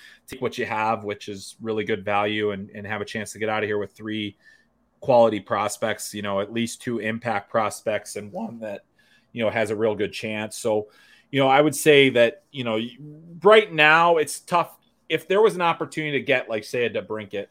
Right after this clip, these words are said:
or to get a, um, a, a guy that has some proven scoring potential, then I say, yeah, you absolutely try to look at those moves and, and consider making them.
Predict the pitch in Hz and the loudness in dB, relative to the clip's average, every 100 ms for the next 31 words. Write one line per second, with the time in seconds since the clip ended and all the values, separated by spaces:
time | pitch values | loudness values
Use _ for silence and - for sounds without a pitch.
0 | _ 107 113 113 110 107 - 107 113 110 | _ -4 -2 0 -2 -4 -10 -10 -4 -4
1 | - 117 107 101 95 92 _ _ _ _ | -4 -4 -2 -2 -6 -10 _ _ _ _
2 | - 113 104 98 95 113 104 - - - | -8 -4 -4 -6 -4 -6 -6 -10 -10 -8
3 | 123 143 139 127 123 110 107 - 98 - | 0 2 2 2 -2 -4 -6 -8 -14 -10
4 | 110 104 95 - 104 98 107 - 101 95 | -8 -10 -12 -8 -8 -8 -14 -12 -12 -10
5 | 104 101 104 101 - 101 98 98 90 95 | -8 -6 -6 -8 -6 -6 -4 -4 -4 -4
6 | 117 123 - 117 107 98 113 104 101 98 | -2 -2 -4 -8 -8 -6 -2 0 2 0
7 | 101 104 104 98 95 98 98 95 98 98 | -4 -4 -4 -4 -6 -6 -6 -6 -10 -8
8 | 98 101 95 98 - 101 92 92 90 101 | -8 -10 -12 -12 -6 -6 -4 -6 -8 -10
9 | 107 113 | -6 -6